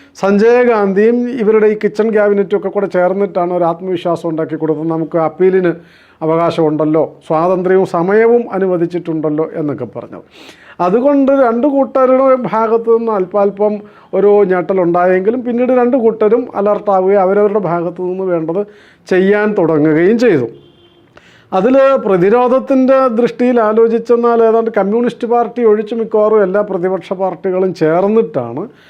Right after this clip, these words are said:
ലോക സംഘർഷ സമിതി എന്നൊരു, ഓ, ഒരു വേദി ഉണ്ടാക്കി. അതെല്ലാം ഇതിനോട് ചേർന്ന് ഇപ്പോൾ സോഷ്യലിസ്റ്റ്, ഏ, പാർട്ടികളുണ്ട്, സംഘടനാ കോൺഗ്രസ് ഉണ്ട്, ജനസംഘമാണ് അതിലെ മുഖ്യ, ഇത് ജനതാ പാർട്ടി, ഇങ്ങനെയുള്ള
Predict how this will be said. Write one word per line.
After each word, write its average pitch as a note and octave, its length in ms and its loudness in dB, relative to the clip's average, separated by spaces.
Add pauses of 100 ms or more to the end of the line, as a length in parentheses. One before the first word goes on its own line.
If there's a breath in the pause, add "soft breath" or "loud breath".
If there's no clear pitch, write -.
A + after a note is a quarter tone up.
(260 soft breath)
ലോക G#3 400 2
സംഘർഷ E3+ 600 -4
സമിതി C3+ 640 -6
എന്നൊരു, D3 600 -6
ഓ, D3 100 -6 (580)
ഒരു D#3 100 -6
വേദി F3+ 420 2
ഉണ്ടാക്കി. A2 420 -8 (600 loud breath)
അതെല്ലാം B3 760 0 (100)
ഇതിനോട് B3+ 360 0
ചേർന്ന് A#3+ 180 2
ഇപ്പോൾ A3+ 180 -2
സോഷ്യലിസ്റ്റ്, A3 500 0
ഏ, G3+ 360 0 (500)
പാർട്ടികളുണ്ട്, F3 760 0
സംഘടനാ F3+ 500 -2
കോൺഗ്രസ് E3+ 540 -2
ഉണ്ട്, E3+ 320 -6 (300 loud breath)
ജനസംഘമാണ് F3 760 0
അതിലെ E3+ 320 -2
മുഖ്യ, E3 460 -2
ഇത് E3 160 -2
ജനതാ E3 320 0
പാർട്ടി, E3+ 400 -4
ഇങ്ങനെയുള്ള B3+ 440 -2